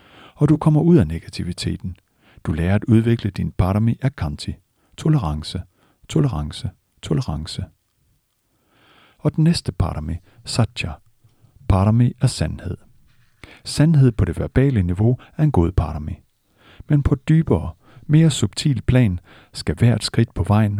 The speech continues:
være med sandheden. Den sandhed, som du erfarer. Ikke den sandhed, som Buddhaen Gautama har erfaret, eller den sandhed, som Jesus Kristus har erfaret, eller den sandhed, din lærer har erfaret.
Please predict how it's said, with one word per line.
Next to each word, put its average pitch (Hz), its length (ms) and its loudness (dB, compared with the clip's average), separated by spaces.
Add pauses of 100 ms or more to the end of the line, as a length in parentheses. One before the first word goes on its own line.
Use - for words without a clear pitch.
være 113 140 2
med 127 100 2
sandheden. 80 640 -6 (800)
Den 82 160 -6
sandhed, 85 380 -4
som 80 220 -6
du 123 260 2
erfarer. 90 480 -4 (1000)
Ikke 98 200 0
den 113 140 2
sandhed, 120 400 4
som 82 200 -2
Buddhaen 107 420 2
Gautama 123 480 2
har 117 220 2
erfaret, 113 440 0 (360)
eller 87 160 -2
den 87 200 -2
sandhed, 90 360 0
som 90 200 -2
Jesus 82 320 -6
Kristus - 400 0
har 113 140 0
erfaret, 110 420 -2 (300)
eller 101 160 2
den 90 200 0
sandhed, 90 460 0
din 87 180 -6
lærer 101 280 2
har 117 180 2
erfaret. 107 440 0